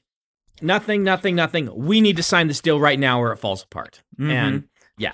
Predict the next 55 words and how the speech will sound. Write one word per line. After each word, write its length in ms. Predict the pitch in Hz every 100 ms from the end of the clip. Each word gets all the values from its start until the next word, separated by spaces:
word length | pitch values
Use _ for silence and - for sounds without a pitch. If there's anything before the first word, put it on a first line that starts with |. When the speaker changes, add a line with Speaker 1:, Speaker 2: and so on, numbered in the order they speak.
| -
Speaker 1:
they 160 | 151 160
do 220 | 147 170
that 240 | 156 147
a 60 | 151
ton. 360 | 147 95 107 - -
Speaker 2:
They 100 | 135
Speaker 1:
Two 120 | 131
Speaker 2:
do 40 | -
that 140 | 156
Speaker 1:
months 100 | 160
Speaker 2:
a 20 | 139
Speaker 1:
is 60 |
Speaker 2:
ton. 100 | 95
Speaker 1:
crazy 600 | - 143 139 127 165 247
Speaker 2:
Two 160 | - 180
Speaker 1:
to 40 |
Speaker 2:
months 220 | 254 254 294
is 100 | -
crazy, 360 | 233 196 190
and 100 | 139
it 100 | 120
didn't 220 | 139 196
work, 280 | 165 156 151 135
and 120 | 127
we 80 | 123
were 120 | 117
very 220 | 120 160
lucky 380 | 180 160 - 156 139
in 240 | 139 156
that 280 | 139 123 120
even 260 | 147 160 202
having 260 | 185 180 170
to 100 | 156
wait 260 | 147 151 -
for 220 | 147 135
an 80 | 123
extra 320 | 123 - 185
year, 520 | 226 302 131 107 170 -
Speaker 1:
Mm-hmm. 360 | 101 98 117 131 - _
Speaker 2:
people 280 | 175 160 147
didn't 300 | 147 143 - _ -
lose 340 | 139 151 143
interest 360 | 131 120 123 -
and 280 | 113 107 101
fall 220 | 117 104
away 160 | 104 92
from 140 | 110
the 60 | 98
project, 420 | 131 101 95 -
which 120 | 107
Speaker 1:
Okay. 80 | 107
Speaker 2:
happens 300 | 85 98 90 110
a 60 |
lot. 300 | 113 92 - -
Speaker 1:
Yeah. 160 | 76